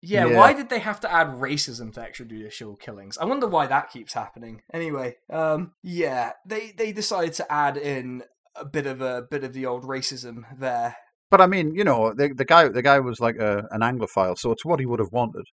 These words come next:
Speaker 1: <laughs> Well, yeah, <laughs> like, he, he would have wanted the racism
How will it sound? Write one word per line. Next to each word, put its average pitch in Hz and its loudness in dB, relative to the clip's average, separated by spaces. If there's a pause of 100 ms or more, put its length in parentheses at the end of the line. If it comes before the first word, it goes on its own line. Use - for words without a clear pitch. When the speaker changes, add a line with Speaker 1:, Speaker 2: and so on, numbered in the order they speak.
Speaker 1:
<laughs> - 4 (400)
Well, 208 6
yeah, 247 6 (140)
<laughs> 233 2
like, 208 0 (200)
he, 208 -10 (320)
he 196 -12
would 220 -6
have 202 -2
wanted 180 -4
the 156 -6
racism 127 -6